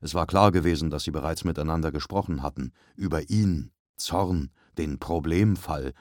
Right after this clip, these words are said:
das schwarze Schaf, den Versager, die Schlafmütze. "Was hat er dir erzählt?", fragte er. "Du weißt selbst, was los ist, dass ihr Mist gebaut habt." "Ich hab Mist gebaut." "Das ist mir klar.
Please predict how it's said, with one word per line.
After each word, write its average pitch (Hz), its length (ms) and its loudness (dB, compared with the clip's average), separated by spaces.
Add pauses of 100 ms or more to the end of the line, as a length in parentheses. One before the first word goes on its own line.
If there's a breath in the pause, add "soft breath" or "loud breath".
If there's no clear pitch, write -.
das - 220 -8
schwarze 85 440 -2
Schaf, 95 440 -2 (220 soft breath)
den 80 160 -2
Versager, 87 640 2 (160 soft breath)
die 80 100 -4
Schlafmütze. 90 840 -2 (1600)
"Was 71 180 -8
hat 90 120 0
er 87 60 2
dir 80 140 0
erzählt?", 80 480 -4 (180)
fragte 71 380 -8
er. 62 240 -8 (1300 loud breath)
"Du 92 100 -2
weißt 85 260 -2
selbst, 87 320 -2
was 71 160 -6
los 73 220 -6
ist, - 220 -12 (340)
dass 78 140 -6
ihr 90 140 -4
Mist 82 300 0
gebaut 69 340 -6
habt." - 260 -12 (1200)
"Ich - 380 0 (240)
hab 65 180 -6
Mist - 200 -8
gebaut." 60 360 -10 (1120 loud breath)
"Das - 160 -4
ist 127 140 -4
mir 143 120 6
klar. 113 380 -2